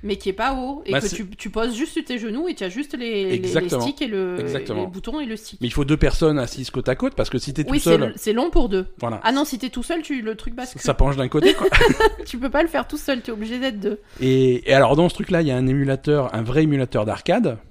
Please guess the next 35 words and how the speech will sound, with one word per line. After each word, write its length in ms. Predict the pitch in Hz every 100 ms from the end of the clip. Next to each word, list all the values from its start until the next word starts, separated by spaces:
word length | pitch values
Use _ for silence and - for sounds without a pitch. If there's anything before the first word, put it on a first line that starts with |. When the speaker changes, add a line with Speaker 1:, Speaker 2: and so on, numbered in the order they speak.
| - - _ _ _
Speaker 2:
qui, 60 | 214
Speaker 1:
Ouais. 200 | 190 185 262
Speaker 2:
qui 60 |
va 100 | 117
te 140 | 131 123
sortir 360 | 113 - 196
vraiment 280 | 139 120 180
les, 240 | 147 127
les 160 | 123 123
versions, 640 | 123 - - 160 185 190 135
euh, 880 | 120 117 113 113 107 104 92 80 69
les, 160 | 95 110 85
les 140 | 113
versions 480 | 107 107 - 160 180
arcade 580 | 107 - 143 147 170 139
des, 380 | 123 120 117 107
des, 260 | 110 104
des 140 | 98 101
jeux 160 | 123
Capcom. 420 | 120 110 - 147 220 - - 214
Speaker 1:
Mhm. 280 | 208 233 104
Speaker 2:
Alors 140 | 110
là 60 | 139
aussi, 220 | 139 156
il 40 |
y 40 | 131
a 20 |
une 100 | 117
liste 240 | 127 -
de 140 | 113 113
jeux, 240 | 139 220 208
euh, 400 | 127 120 117 107
qui 320 | - 113 117
est, 440 | 110 110 107 107 104 104 87 -
alors, 240 | 92 87